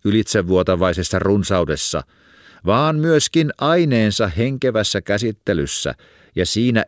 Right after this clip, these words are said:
empiirisessä mielenkiinnossa, jolla he tämän katoavaisen elämän yksityisilmiöitä, kuten esimerkiksi perhe-elämää,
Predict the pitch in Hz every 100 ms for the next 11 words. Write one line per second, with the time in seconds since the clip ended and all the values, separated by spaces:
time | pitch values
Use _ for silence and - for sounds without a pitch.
0 | - 123 139 127 113 101 92 87 - 85
1 | 87 107 101 78 67 67 62 65 - 69
2 | 65 - - - 78 71 71 82 92 92
3 | 92 85 101 - 107 98 95 95 98 90
4 | 104 104 101 98 101 - 104 - 104 113
5 | 98 - 104 92 87 85 82 78 82 -
6 | 73 78 73 76 71 76 69 69 73 95
7 | - 123 101 110 110 131 98 87 69 60
8 | 60 60